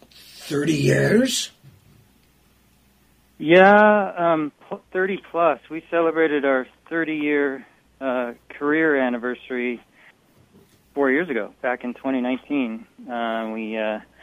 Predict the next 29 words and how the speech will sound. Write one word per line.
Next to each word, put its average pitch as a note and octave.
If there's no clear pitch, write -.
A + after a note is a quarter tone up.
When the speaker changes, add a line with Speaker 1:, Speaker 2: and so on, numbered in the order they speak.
Speaker 2:
our B2
manager B2
at A#2
the A#2+
time C3+
coordinated C3
a, A#2+
uh, A2+
like, A#2+
a A#2+
kind C3+
of G#2+
a A2+
bus C3+
trip D#3
tour D#3+
of B2+
Montana C#3
and C3+
some C3+
of C3
the A#2+
sites C#3+
where C3
a A#2+
lot B2
of A#2+
the A#2
songs C#3+